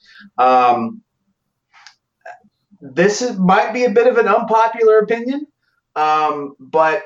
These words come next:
I do not think that White Knight, which seems like a book that would otherwise be in this line, I do not think that White Knight is a very good book.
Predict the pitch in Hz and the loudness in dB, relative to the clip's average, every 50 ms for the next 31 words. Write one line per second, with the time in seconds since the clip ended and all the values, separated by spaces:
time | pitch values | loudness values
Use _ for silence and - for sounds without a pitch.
0 | - - 147 160 165 165 147 135 123 - - 185 208 208 202 190 185 185 185 185 | -6 -4 -2 0 0 -2 -2 -6 -14 -8 -4 -2 -2 0 0 0 0 0 -2 -4
1 | - - 220 226 180 143 139 139 - - - - _ _ - 123 120 135 131 135 | -2 0 0 0 0 0 -4 -8 -12 -18 -20 -20 _ _ -20 -10 -4 -2 0 2
2 | 135 131 127 127 131 - - - - - _ _ _ - - - - 113 110 117 | 2 2 0 -2 -6 -14 -20 -20 -20 -20 _ _ _ -20 -20 -20 -20 -10 -4 0
3 | 143 151 160 - - 139 139 160 175 - - - - - - - - _ _ _ | 0 0 0 -2 -4 -4 -4 -2 -2 -2 -4 -6 -10 -16 -20 -20 -20 _ _ _
4 | _ _ _ _ _ _ _ _ _ 120 120 123 135 139 139 - - - 196 196 | _ _ _ _ _ _ _ _ _ -16 -6 -2 -2 -2 -2 -4 -6 -4 -2 -2
5 | 202 196 180 175 180 170 175 - - - 190 202 202 196 - - 180 160 156 156 | 0 0 0 0 0 0 0 0 -2 0 0 0 0 0 0 0 0 0 0 0
6 | 156 160 165 170 170 160 156 147 143 139 139 139 - 156 156 151 147 139 131 127 | 2 2 2 4 2 2 2 2 0 0 -2 -4 -6 -6 -6 -4 -4 -6 -6 -6
7 | 147 156 156 151 143 127 104 - _ _ _ _ _ _ _ _ _ _ _ - | -6 -4 -2 -2 -2 -2 -4 -6 _ _ _ _ _ _ _ _ _ _ _ -6
8 | - 170 208 240 226 202 196 220 202 185 175 170 - 175 156 143 - 135 131 - | -2 -2 -2 -2 -2 -4 -4 -2 -2 -2 -2 -2 -2 -4 -4 -2 0 -2 -2 -2
9 | 127 123 131 127 123 123 123 120 117 110 98 98 92 110 101 95 98 110 107 101 | -2 -2 0 0 0 -2 -4 -6 -6 -6 -6 -8 -8 -8 -8 -6 -4 -4 -4 -4
10 | 95 87 - 101 98 87 _ - - - - - | -4 -6 -6 -8 -8 -8 _ -12 -12 -12 -12 -16